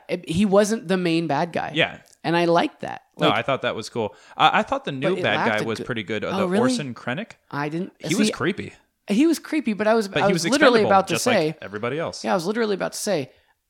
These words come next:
Speaker 1: the thing that this was missing was that really interesting bad guy. You, you get a really interesting bad guy out of Kylo Ren in episode seven. You get a really interesting villain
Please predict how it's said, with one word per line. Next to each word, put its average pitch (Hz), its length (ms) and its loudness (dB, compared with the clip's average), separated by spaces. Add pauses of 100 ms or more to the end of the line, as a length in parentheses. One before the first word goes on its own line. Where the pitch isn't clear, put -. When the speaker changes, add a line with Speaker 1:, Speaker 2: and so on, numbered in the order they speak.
(260)
Speaker 1:
the 151 280 0
thing 220 280 -2
that 170 200 -8
this 170 280 -2
was 143 240 -4
missing 208 520 -6
was 139 480 -2 (240)
that 143 360 -2 (540)
really 170 360 0
interesting 147 520 -6
bad 123 240 -2
guy. 110 260 -8 (280)
You, 139 260 -6
you 147 180 -8
get 151 160 0
a 135 60 -2
really 156 240 2
interesting 170 400 -6
bad 135 300 -2
guy 135 340 -2 (260)
out 117 140 -6
of 120 100 -12
Kylo 131 380 -2
Ren 123 320 -2
in 127 160 -8
episode - 400 -8
seven. 185 340 0 (300)
You 143 140 -4
get 135 120 0
a 123 80 -2
really 151 480 2 (140)
interesting 143 560 -2
villain 135 420 -2